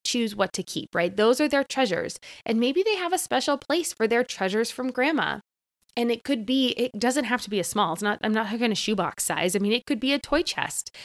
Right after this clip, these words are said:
It could be a shelf. It could be, you know, a special place in the closet. It could be whatever, one, uh,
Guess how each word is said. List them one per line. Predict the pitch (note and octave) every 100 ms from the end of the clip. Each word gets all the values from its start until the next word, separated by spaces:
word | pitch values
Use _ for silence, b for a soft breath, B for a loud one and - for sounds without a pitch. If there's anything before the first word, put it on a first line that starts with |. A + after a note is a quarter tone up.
| B
It | - A3+
could | - B3+
be | A#3+ A#3+
a |
shelf. | G#3+ - C4+ B3+ G#3 -
It | G#3+
could | - G3
be, | - G#3+ G#3 B B B -
you | G#3
know, | G3 F#3
a | -
special | F3+ - - G3+ A3+
place | G#3 A#3+ A3+
in | A#3+
the | B3
closet. | - B3+ B3 F#3
It | - G3
could | - G3+
be | G3+ G3 - B _ -
whatever, | F#3+ B3+ - A3 E3+ E3+
one, | F3 G3
uh, | - F#3